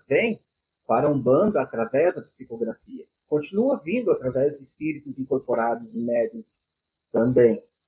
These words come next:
Mas as coisas mais complexas, elas acabam sendo registradas em livros, porque elas precisam de tempo para serem deglutidas, entendidas.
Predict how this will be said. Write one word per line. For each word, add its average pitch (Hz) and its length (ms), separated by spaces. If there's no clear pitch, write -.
Mas 127 160
as 156 120
coisas 202 280
mais 185 240
complexas, 185 580
elas 180 220
acabam 175 320
sendo 170 300
registradas 143 680
em 123 120
livros, 214 580
porque 160 180
elas 202 180
precisam 214 720
de 214 200
tempo 214 500
para 180 140
serem 175 360
deglutidas, 160 840
entendidas. 151 880